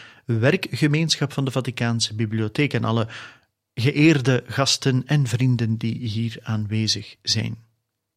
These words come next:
In het evangelie volgens de heilige Johannes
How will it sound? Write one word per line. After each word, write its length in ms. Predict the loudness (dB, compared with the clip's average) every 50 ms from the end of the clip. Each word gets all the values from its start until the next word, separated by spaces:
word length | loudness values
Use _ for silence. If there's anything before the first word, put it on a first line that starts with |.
| _ _ _ _ _ _ _ _ _ _ _ _ _ _ _ _ _ _ -20 -20 -20 _ _ _ _ _ _ _ _ _ _ _
In 160 | 2 4 4
het 260 | 4 4 2 -2 -6 _ _ _
evangelie 720 | 2 2 4 4 2 2 2 2 0 0 2 0 0 0
volgens 320 | 0 2 2 4 2 2 2
de 80 | 0
heilige 640 | 0 2 2 2 2 0 0 0 0 0 0 0 0
Johannes 760 | 0 0 0 -2 -4 -4 -4 -4 -4 -2 -2 -4 -4 -8 _